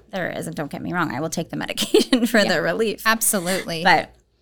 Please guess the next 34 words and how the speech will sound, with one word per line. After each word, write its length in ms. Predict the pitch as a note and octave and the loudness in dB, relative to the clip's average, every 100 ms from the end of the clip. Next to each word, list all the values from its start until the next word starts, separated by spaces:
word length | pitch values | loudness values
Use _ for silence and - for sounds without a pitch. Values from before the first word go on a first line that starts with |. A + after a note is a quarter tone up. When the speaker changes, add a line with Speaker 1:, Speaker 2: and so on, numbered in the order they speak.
| _ | _
Speaker 1:
yeah, 220 | - D#3 G#2 | -6 -2 0
there 140 | D3+ | 0
is 140 | A2+ E3+ | 0 -2
the 100 | E3+ | -2
deeper 340 | D#3 - A#2 | -2 -2 -2
work, 240 | G#2+ F2+ | -2 -4
and 80 | F#3+ | -4
there's 160 | E3+ E3+ | -4 -2
always 140 | E3 E3 | -4 -4
the 60 | |
deeper 280 | E3 C3+ A2 | -8 -6 -4
work. 160 | G#2+ A#2 | -4 -2
And 100 | D#3+ | 0
I'm 80 | E3 | 0
kind 240 | G#3+ A3 | 0 0
of 80 | F#3 | 0
like, 160 | E3+ | -2
"Let 140 | F3+ A3 | -2 -2
me 80 | A3+ | -4
take 160 | G#3+ | -4
this 140 | F3 F3+ | -6 -6
medication 840 | E3+ E3+ F3 D#3+ E3 - - F#3+ - _ | -6 -4 -4 -4 -6 -6 -6 -8 -10 _
Speaker 2:
Mm-hmm. 260 | F3+ F3 E3 G3 | -20 -20 -20 -6
Speaker 1:
temporarily 580 | G#3+ - C3+ C#3 B2 D3+ | -4 0 0 0 0 -2
until 180 | - G3 | -2 0
I 40 | |
have 220 | F#3+ F3+ E3+ | 0 -2 -4
time 400 | - D#3+ D#3+ D3+ | 0 2 2 -2
to 100 | D3+ | -6
figure, 280 | - C#3 - | -8 -10 -12
to 100 | - | -18
dig 520 | E3+ - F#2+ D2 - _ _ | -20 -20 -18 -16 -16 _ _
Speaker 2:
Yeah. 180 | E3 C#3 E3 _ _ | -18 -16 -16 _ _
Speaker 1:
deep." 260 | G#2+ F2+ | -20 -20